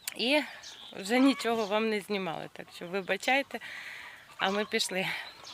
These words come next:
По інкубації в нас, е, у вівторок, сьогодні вже п'ятниця, у вівторок буде вже тут, е, в інкубаторі вилуп. Вчора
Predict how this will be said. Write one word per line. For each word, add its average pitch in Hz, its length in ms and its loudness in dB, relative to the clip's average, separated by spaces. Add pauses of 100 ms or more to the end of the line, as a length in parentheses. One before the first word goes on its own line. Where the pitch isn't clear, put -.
(460)
По 214 180 4
інкубації 170 1000 0 (100)
в 160 40 -4
нас, 202 420 -2
е, 175 220 -4 (460)
у 208 140 2
вівторок, 175 640 -2 (300)
сьогодні 175 520 -6
вже 156 180 -6
п'ятниця, 226 600 -6
у 175 60 -6
вівторок 180 440 -2 (120)
буде 180 220 -8
вже 175 220 -4 (160)
тут, 190 180 -4 (240)
е, 180 280 -2
в 156 100 -10
інкубаторі 190 680 -4
вилуп. 160 420 -2
Вчора 202 320 -4